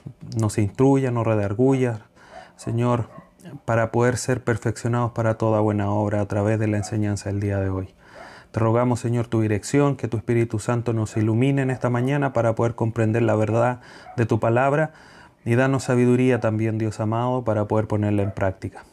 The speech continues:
Te lo rogamos todo esto a través de tu Hijo Jesús, nuestro Salvador.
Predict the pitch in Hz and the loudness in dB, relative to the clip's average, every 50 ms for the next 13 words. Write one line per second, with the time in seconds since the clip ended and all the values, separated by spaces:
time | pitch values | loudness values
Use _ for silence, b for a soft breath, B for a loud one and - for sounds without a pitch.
0 | _ - - 110 110 113 113 113 113 120 123 123 113 - - 143 143 147 147 147 | _ -2 0 2 4 4 4 2 2 2 2 0 0 0 0 2 2 4 2 2
1 | 135 117 - - 110 98 - - - - 113 110 - 117 113 113 117 117 117 107 | 0 0 -4 -8 -8 -8 -10 -12 -8 -6 -4 -2 0 0 0 2 2 0 0 0
2 | - 113 113 107 - 110 - - 104 - - 120 113 113 104 - - 110 - - | 0 0 0 0 0 -4 -4 -4 -4 -4 -2 -2 0 -2 -2 -2 -4 -4 -4 -2
3 | 110 104 104 101 101 101 98 98 - | -2 -2 -2 0 0 0 0 -2 -4